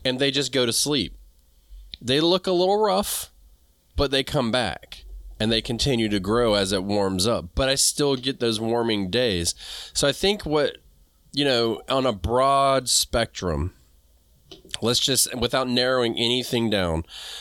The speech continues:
let's, if, tell me if you're comfortable with this. Let's say if you're warming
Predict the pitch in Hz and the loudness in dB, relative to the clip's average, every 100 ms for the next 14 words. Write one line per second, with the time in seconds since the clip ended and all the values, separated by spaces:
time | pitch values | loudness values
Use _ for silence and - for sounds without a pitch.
0 | - - - 107 135 - - _ _ _ | -16 -20 -6 -2 0 0 -4 _ _ _
1 | _ - 120 113 _ _ - 143 131 139 | _ -6 -6 -6 _ _ -2 0 2 2
2 | 135 - 131 - 139 131 113 98 98 98 | 0 0 0 0 -2 -2 -4 -2 0 0
3 | 95 110 131 - - 127 113 104 - - | 0 0 0 0 2 2 2 0 -4 -16
4 | - - _ - 117 - 131 170 156 147 | -20 -20 _ -2 -2 0 0 0 0 0
5 | 156 156 143 | 2 2 0